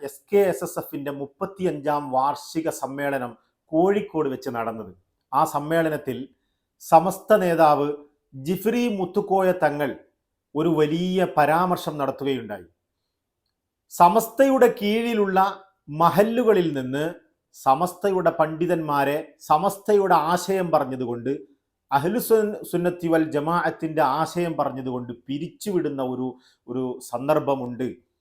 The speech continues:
അത്തരത്തിൽ പിരിച്ചുവിടാൻ ആരും തയ്യാറാവേണ്ട. ആ കളി സമസ്തയോട് കളിക്കേണ്ടതില്ല എന്ന്. വേറെ ഏതെങ്കിലും മഹല്ലുകളിൽ നിന്ന്,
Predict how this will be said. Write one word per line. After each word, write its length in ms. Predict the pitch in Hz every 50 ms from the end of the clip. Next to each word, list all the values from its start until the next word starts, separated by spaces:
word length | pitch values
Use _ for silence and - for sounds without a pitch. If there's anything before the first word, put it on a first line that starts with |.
| _ _ _ _ _ _ _ -
അത്തരത്തിൽ 560 | 123 123 - - - 180 180 175 180 - 180 165 165 160 - - _ _ _ _ _ _ -
പിരിച്ചുവിടാൻ 800 | 143 151 160 175 - - - 156 175 175 151 147 139 135 131 127 - - _ _ _ _ _ _ _ _ _ _ -
ആരും 460 | 113 123 156 185 214 220 226 214 185 180
തയ്യാറാവേണ്ട. 640 | 185 165 165 180 202 190 180 165 160 151 151 147 139 135 139 135 131 - 123 123 143
ആ 160 | 170 165 - -
കളി 420 | 147 143 147 143 135 135 - - _ _ _ - -
സമസ്തയോട് 760 | - 113 113 135 151 151 - - - 180 165 156 147 143 139 139
കളിക്കേണ്ടതില്ല 1080 | - 120 127 127 - - 135 135 135 127 131 123 123 113 120 123 120 123 123 123 123 127
എന്ന്. 280 | 131 135 139 143 135 113 - - _ _ _ _ _ _ _ _ _ _ _ _
വേറെ 400 | 117 123 143 160 180 202 220 226
ഏതെങ്കിലും 560 | 220 208 202 208 202 214 214 208 220 220 208 196
മഹല്ലുകളിൽ 600 | 196 180 190 196 202 202 214 214 208 202 202 190
നിന്ന്, 260 | 190 185 185 190 196